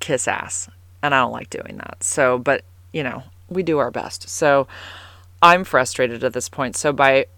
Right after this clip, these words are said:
Friday, I reach out, mm, about two o'clock in the afternoon to that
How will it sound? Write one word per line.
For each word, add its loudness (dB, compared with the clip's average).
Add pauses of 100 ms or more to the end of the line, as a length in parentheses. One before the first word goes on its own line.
(160)
Friday, 4
I 0
reach -4
out, 4 (260)
mm, -6
about 2
two -2
o'clock 0
in -8
the -4
afternoon -4
to -4
that 0